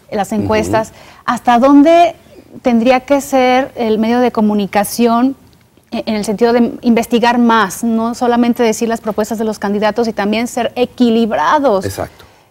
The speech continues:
Speaker 1: Eh, a ver, en este tema de los candidatos independientes, con este boom que se viene,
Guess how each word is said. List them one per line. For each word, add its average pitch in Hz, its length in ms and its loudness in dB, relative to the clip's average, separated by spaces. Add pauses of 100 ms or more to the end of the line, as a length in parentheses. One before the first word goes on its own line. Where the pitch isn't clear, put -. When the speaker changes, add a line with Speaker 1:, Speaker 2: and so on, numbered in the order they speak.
(240)
Speaker 1:
Eh, 240 160 0
a 240 160 2
ver, 240 120 6
en 226 120 6
este 262 760 4
tema 254 220 2
de 262 100 2
los 214 220 0
candidatos 214 420 -2
independientes, 226 800 0
con 208 180 -2
este 226 300 0
boom 262 280 4
que 240 140 2
se 226 160 -4
viene, 226 500 2